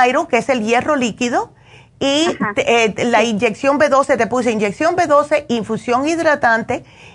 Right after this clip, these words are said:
Speaker 1: y te quería poner algo para la diabetes, como el glucovera, ¿ves?
Speaker 2: Ok.
Speaker 1: Dale. Eh,
Speaker 2: Nomás eso me, me puso, no, no hay otra cosa.
Speaker 1: No, yo
Speaker 2: <laughs>
Speaker 1: sí tengo, mira,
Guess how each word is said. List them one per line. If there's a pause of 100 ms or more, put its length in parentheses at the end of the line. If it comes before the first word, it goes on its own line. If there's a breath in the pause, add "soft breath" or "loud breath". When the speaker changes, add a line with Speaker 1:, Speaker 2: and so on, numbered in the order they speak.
(120)
Speaker 1:
y
te
quería
poner (260 loud breath)
algo
para
la
diabetes, (140)
como
el
glucovera, (280)
¿ves? (840)
Speaker 2:
Ok. (200)
Speaker 1:
Dale. (840 soft breath)
Eh,
Speaker 2:
Nomás
eso
me, (140)
me
puso,
no,
no
hay
otra
cosa.
Speaker 1:
No,
yo
Speaker 2:
<laughs>
Speaker 1:
sí
tengo,
mira,